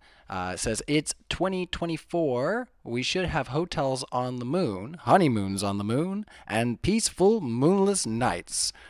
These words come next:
Earth is seriously flat. Happy New Year." Well, Happy New Year to you, Free Free Palestine. Any thoughts on that, uh, T-Jump or Mark?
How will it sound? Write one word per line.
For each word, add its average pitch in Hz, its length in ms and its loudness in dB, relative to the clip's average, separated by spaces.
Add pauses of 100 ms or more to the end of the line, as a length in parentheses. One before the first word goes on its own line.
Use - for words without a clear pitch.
(140)
Earth 175 320 4
is 104 200 -4
seriously 151 640 0
flat. - 560 -4 (140)
Happy 160 400 2
New 170 240 6
Year." 113 560 0 (100)
Well, 101 120 -4
Happy 180 200 4
New 190 100 6
Year 190 160 4
to 180 80 -2
you, 190 140 0
Free 170 200 -4
Free 165 200 -4
Palestine. 151 640 -4
Any 185 360 4
thoughts 151 540 2
on 131 320 2
that, 117 500 0 (420)
uh, 85 200 0
T-Jump 82 540 -6
or 85 200 -4
Mark? 87 380 -4